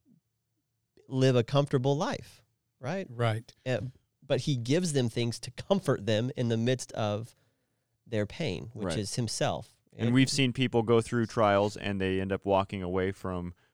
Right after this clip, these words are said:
Speaker 3: the church. They walk away from their faith. And, I mean, to me, I'm always just like, I don't think they really understood the gospel then, because if you're gonna walk away from it just when you, something hard comes up, we're not gonna be in a bubble as soon as you become a Christian, right? You're still, when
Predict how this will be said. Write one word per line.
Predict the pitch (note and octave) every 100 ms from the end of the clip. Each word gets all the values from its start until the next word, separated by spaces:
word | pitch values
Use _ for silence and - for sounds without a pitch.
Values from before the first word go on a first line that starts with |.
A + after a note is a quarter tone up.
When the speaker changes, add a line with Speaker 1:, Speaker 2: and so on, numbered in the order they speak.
| _
Speaker 3:
the | E2
church. | - C3 B2+
They | -
walk | F#2+ G2+ F#2
away | F#2+ F#2
from | - F#2
their | F2+
faith. | - A#2+ A#2+ - _ _ _ -
And, | G2 F#2+ F2 E2+ D#2+ _ _ -
I | A2+
mean, | A#2
to | G2+ B2
me, | C3 C#3+
I'm | A#2+
always | A#2 A2+ G#2+
just | G#2+
like, | A#2
I | A2+
don't | D#3+
think | F3+ D#3
they | D3
really | B2+ D3 C#3+
understood | C3+ - A#2
the |
gospel | A2 A2+ B2 G2+
then, | F2 D#2
because | F2+ A#2 G#2
if | G#2+
you're | A#2+
gonna | A#2+ B2
walk | A#2 A#2 A#2
away | A2 A#2
from | B2+ G#2+
it | F2+ - _ _ _ _
just | E2+ B2 B2+
when | B2 A2+
you, | A2 -
something | B2+ A2 G2+
hard | A#2+ C3+
comes | G#2+ F#2
up, | F2
we're | A2+
not | B2 B2
gonna | A#2+
be | G#2 A#2
in |
a | F#2+
bubble | A2 A2 F2+
as | E2+
soon | - G2
as | F2
you | F#2 F2 E2+ _ _ _
become | G#2 A2 G#2
a |
Christian, | F#2 A#2+ G#2+ F2+
right? | F2+ F#2
You're | F2+
still, | - B2+ A#2
when | D#2+ A2+ D3+ D3+ G2+